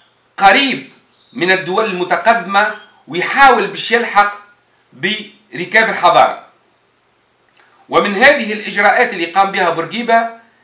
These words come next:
هي تشجيع التعليم ومحاربة الأفكار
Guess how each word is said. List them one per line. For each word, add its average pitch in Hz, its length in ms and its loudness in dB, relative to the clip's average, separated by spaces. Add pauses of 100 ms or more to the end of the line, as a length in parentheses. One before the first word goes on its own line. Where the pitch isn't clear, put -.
(140)
هي 165 500 0 (440)
تشجيع 220 460 2
التعليم 196 800 -2 (360)
ومحاربة 226 1600 2 (400)
الأفكار 220 720 2